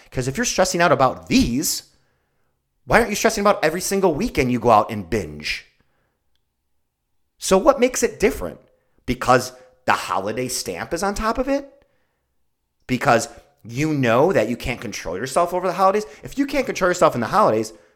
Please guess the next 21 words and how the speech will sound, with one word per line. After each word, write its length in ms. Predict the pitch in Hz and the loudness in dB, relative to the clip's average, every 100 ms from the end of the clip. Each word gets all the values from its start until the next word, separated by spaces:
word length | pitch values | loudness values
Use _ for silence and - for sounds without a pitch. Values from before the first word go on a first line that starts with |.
| _ _ _ _ _ _ 143 | _ _ _ _ _ _ -2
you 160 | 262 | -2
possibly, 720 | 269 - 185 220 151 131 127 | 2 2 2 0 0 -2 -2
probably 720 | 120 - 190 226 110 120 139 139 - | -2 2 4 4 4 2 -2 -4 -8
can't 220 | - 185 | -4 -2
control 300 | 190 - 160 | -4 0 2
yourself 320 | 160 185 165 | 2 0 0
during 220 | 143 165 156 | 0 -2 -4
the 40 | |
fucking 300 | - 190 143 | -4 -4 -2
year 220 | 185 180 | -2 0
as 100 | 117 | 0
well. 480 | 196 254 87 - _ _ _ _ _ _ _ _ _ _ | 2 2 0 -10 _ _ _ _ _ _ _ _ _ _
So 420 | - 180 160 160 - | -2 8 8 8 2
who's 280 | 285 339 277 | 4 4 4
lying 400 | 220 214 202 185 | 0 0 -2 -4
to 200 | - 139 | -4 0
who? 380 | 143 95 - - _ _ _ _ _ _ _ _ _ _ | 0 0 -6 -20 _ _ _ _ _ _ _ _ _ _
Who's 220 | - 277 269 | 0 2 4
lying 260 | 220 214 | 2 2
to 80 | 220 | 0
who? 420 | 320 320 - - | 0 -2 -2 -8